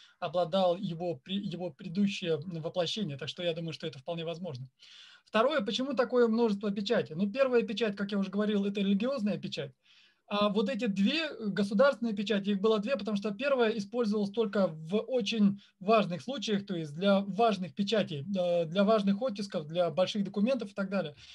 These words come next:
В повседневной же работе, когда необходимо было делать оттиски,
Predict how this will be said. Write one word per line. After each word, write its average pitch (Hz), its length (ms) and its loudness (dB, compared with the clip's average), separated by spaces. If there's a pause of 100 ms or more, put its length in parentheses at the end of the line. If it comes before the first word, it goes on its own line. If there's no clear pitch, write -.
(160)
В - 80 -20
повседневной 240 640 2
же 208 160 2
работе, 208 400 2
когда 196 240 0
необходимо 196 540 2
было 190 260 0
делать 180 340 2
оттиски, 175 680 -2